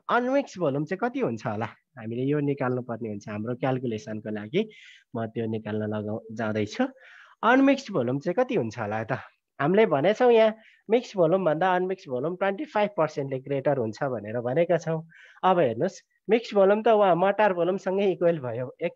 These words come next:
क्युबिक मिटरै भयो। त्यसो भने अनमिक्स्ड भोल्युम कति हुन्छ त? योभन्दा पच्चिस पर्सेन्टले बढी हुने होइन, ए, मिक्स्ड भोल्युम भन्दा पच्चिस पर्सेन्टले ग्रेटर हुने त हो। भनेपछि मिक्स्ड भोल्युम कति हो त?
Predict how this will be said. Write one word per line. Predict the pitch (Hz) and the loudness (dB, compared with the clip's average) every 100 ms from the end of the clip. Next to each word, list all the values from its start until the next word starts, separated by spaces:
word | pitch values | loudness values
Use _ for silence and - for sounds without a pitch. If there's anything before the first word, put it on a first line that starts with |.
| - | -6
क्युबिक | 160 151 160 | -4 -4 -2
मिटरै | 147 156 156 | 2 4 4
भयो। | 127 113 127 _ _ _ | 2 0 -4 _ _ _
त्यसो | 254 262 254 | 0 2 4
भने | 254 254 | 6 4
अनमिक्स्ड | 226 254 269 262 202 | 2 0 0 -4 -2
भोल्युम | 147 170 | -2 0
कति | 196 190 185 | -2 -2 -2
हुन्छ | 135 151 | -4 -6
त? | 147 254 - _ _ _ _ _ | -2 -4 -4 _ _ _ _ _
योभन्दा | 220 269 247 165 180 220 | 2 4 6 4 4 2
पच्चिस | 247 247 269 - | 0 -2 -4 -2
पर्सेन्टले | 202 - 175 170 | -2 -2 -2 -2
बढी | 160 147 | 0 -2
हुने | 131 107 107 | -2 -4 -6
होइन, | 120 233 - _ _ - | -4 -4 -6 _ _ -4
ए, | 214 | -2
मिक्स्ड | 208 208 - | 0 -2 -4
भोल्युम | 139 143 131 | -4 -2 -4
भन्दा | 110 156 190 | -6 -6 -2
पच्चिस | 208 202 214 - | -2 -4 -10 -4
पर्सेन्टले | 156 - 147 147 | -4 -4 -6 -6
ग्रेटर | 208 - 147 139 | -4 -4 -2 -2
हुने | 104 147 | -2 -2
त | 190 | 0
हो। | 151 139 - - - - | 2 0 -4 -14 -20 -8
भनेपछि | 120 127 - 208 202 | -4 -4 0 0 0
मिक्स्ड | 247 - | -2 -2
भोल्युम | 170 143 170 | 0 0 0
कति | 185 180 | -2 -2
हो | 143 | -4
त? | 127 220 | -2 -4